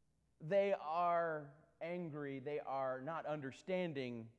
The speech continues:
me." So, i-, i-, this becomes one of those kinda Chinese proverb times. Better watch what you ask for, because you just might get it.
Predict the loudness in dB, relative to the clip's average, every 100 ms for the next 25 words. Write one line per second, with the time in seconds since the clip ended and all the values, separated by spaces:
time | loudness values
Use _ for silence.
0 | _ _ _ -8 -4 -2 -4 -8 -18 _
1 | _ _ _ _ _ _ _ _ _ _
2 | _ _ _ _ _ _ _ 2 6 6
3 | 4 -2 -8 _ _ _ _ _ -8 -4
4 | -2 -2 0 -2 -2 -4 -2 -2 -2 -2
5 | 2 2 0 0 2 2 2 -2 0 0
6 | 0 -2 6 8 8 6 2 0 -4 -2
7 | 0 -2 -6 -14 0 4 6 6 4 2
8 | 0 2 2 2 -2 -4 -12 -8 -4 -2
9 | -4 -6 -6 0 2 2 2 6 6 4
10 | 4 4 4 0 0 2 0